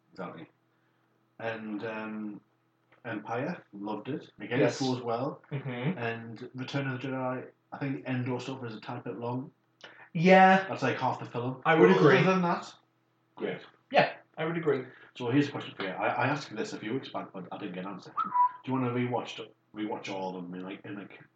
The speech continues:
Speaker 1: a day or so?
Speaker 2: I really would. I
Speaker 1: So
Speaker 2: really
Speaker 1: here's a
Speaker 2: would.
Speaker 1: question for you.
Speaker 2: What order do we watch?
Speaker 1: What order?
Speaker 2: Right. Five, two, one, four, five, three.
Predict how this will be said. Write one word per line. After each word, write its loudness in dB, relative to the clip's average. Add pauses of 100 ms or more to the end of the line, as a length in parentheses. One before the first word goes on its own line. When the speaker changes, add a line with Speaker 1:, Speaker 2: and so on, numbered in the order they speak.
(680)
Speaker 1:
a -8
day -8
or -6
so? -10 (120)
Speaker 2:
I -2 (100)
really -6
would. -8 (760)
I -8
Speaker 1:
So -2
Speaker 2:
really 0
Speaker 1:
here's 2
a -6
Speaker 2:
would. -8
Speaker 1:
question -6
for -12
you. -8 (200)
Speaker 2:
What 10
order 8
do 12
we 12
watch? 12 (180)
Speaker 1:
What 2
order? 0 (720)
Speaker 2:
Right. 6 (500)
Five, 8 (120)
two, 2 (120)
one, 8 (160)
four, 6 (420)
five, 4
three. -6